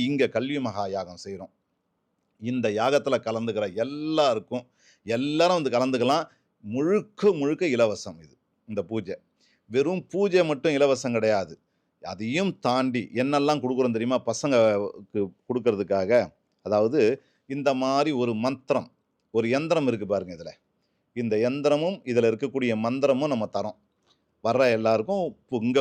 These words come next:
பூஜை பண்றோம், சங்கல்பம் பண்றோம், யாகம் பண்றோம், யாகத்துல சங்கல்பம், இதெல்லாம் தாண்டி நாம கொடுத்து அனுப்புறதுக்கு இந்த யந்திரத்தையும், இந்த யந்திரத்தையும், இந்த மந்திரத்தையும் நம்ம கொடுக்குறோம். இதுலயே ஃபுல்லா மந்திரம் இருக்கு.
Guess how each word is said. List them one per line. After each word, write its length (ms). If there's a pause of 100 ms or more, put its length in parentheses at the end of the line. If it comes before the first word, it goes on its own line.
பூஜை 340
பண்றோம், 440
சங்கல்பம் 500
பண்றோம், 300
யாகம் 420
பண்றோம், 300
யாகத்துல 480
சங்கல்பம், 460
இதெல்லாம் 460 (100)
தாண்டி 520 (540)
நாம 300 (180)
கொடுத்து 400
அனுப்புறதுக்கு 540
இந்த 100
யந்திரத்தையும், 720 (540)
இந்த 220
யந்திரத்தையும், 600
இந்த 120
மந்திரத்தையும் 600
நம்ம 140
கொடுக்குறோம். 380 (480)
இதுலயே 280
ஃபுல்லா 320
மந்திரம் 400
இருக்கு. 220